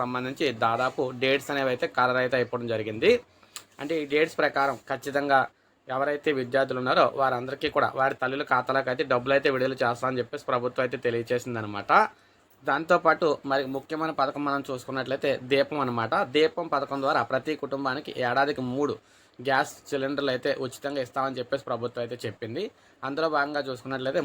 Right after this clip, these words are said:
మొదటి గ్యాస్ సిలిండర్కి సంబంధించి డబ్బులు అయితే ఇచ్చారు, కానీ రెండో గ్యాస్ సిలిండర్కి సంబంధించి డబ్బులు అయితే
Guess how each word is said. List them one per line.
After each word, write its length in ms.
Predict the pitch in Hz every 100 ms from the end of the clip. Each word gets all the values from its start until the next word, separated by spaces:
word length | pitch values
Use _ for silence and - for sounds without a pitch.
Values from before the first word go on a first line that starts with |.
| 127
మొదటి 240 | 135 147 135
గ్యాస్ 160 | 139 139
సిలిండర్కి 280 | 139 135 131
సంబంధించి 280 | 139 139 123
డబ్బులు 160 | 117 123
అయితే 120 | 123 113
ఇచ్చారు, 260 | 123 165 226
కానీ 180 | 147 151 131
రెండో 220 | 131 151 139
గ్యాస్ 180 | 135 131 143
సిలిండర్కి 340 | 135 123 -
సంబంధించి 340 | 120 120 139 127
డబ్బులు 220 | 113 127
అయితే 160 | 127